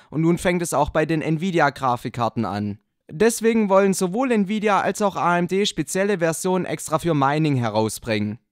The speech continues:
Damit soll die Nachfrage von Minern an Gaming-Grafikkarten drastisch gesenkt werden. Wann solche Karten erscheinen werden, ist aber unklar. Ich habe ja in den letzten Technik-News angekündigt, dass Microsoft zusammen mit Qualcomm und ihren Snapdragon-Prozessoren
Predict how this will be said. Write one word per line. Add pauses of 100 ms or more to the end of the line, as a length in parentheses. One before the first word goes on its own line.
(160)
Damit
soll
die
Nachfrage
von
Minern
an
Gaming-Grafikkarten
drastisch
gesenkt
werden. (240)
Wann
solche
Karten
erscheinen
werden,
ist
aber
unklar. (800)
Ich
habe
ja
in
den
letzten
Technik-News
angekündigt,
dass
Microsoft
zusammen
mit
Qualcomm
und
ihren
Snapdragon-Prozessoren